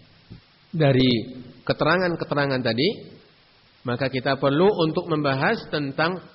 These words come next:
kenapa begitu wajib mengibadati Allah semata-mata. Apa yang dimaksud dengan ibadah?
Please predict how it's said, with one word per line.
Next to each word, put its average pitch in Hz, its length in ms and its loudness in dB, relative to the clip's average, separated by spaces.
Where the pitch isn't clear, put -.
kenapa 170 520 -2
begitu 156 380 -2
wajib 147 460 2
mengibadati 131 540 -2
Allah 113 380 -8
semata-mata. 101 680 -8
Apa 190 240 -2
yang 180 140 -2
dimaksud 147 240 -4
dengan 120 240 -2
ibadah? 101 320 -2